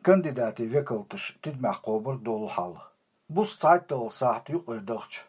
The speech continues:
гул белч ши аунш квист хылыр арзин ба. Юхан царжам гушду, цар бах ряхтуэлла Бжания Аслан.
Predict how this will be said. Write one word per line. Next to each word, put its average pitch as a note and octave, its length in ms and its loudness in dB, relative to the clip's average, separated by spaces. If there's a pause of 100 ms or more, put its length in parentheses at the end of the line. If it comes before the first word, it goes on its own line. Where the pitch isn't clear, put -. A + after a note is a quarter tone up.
гул E3+ 200 8
белч A#2+ 460 -6
ши - 220 -4
аунш C3 600 2
квист C3+ 360 -8
хылыр G#2 340 -8
арзин F#2+ 400 -10
ба. D#2 240 -16 (300)
Юхан F3 340 4
царжам B2+ 480 -4 (280)
гушду, C3+ 680 -4 (200)
цар D3+ 320 8
бах C#3+ 340 6
ряхтуэлла B2 640 -2
Бжания A#2+ 540 -2
Аслан. A2 540 -4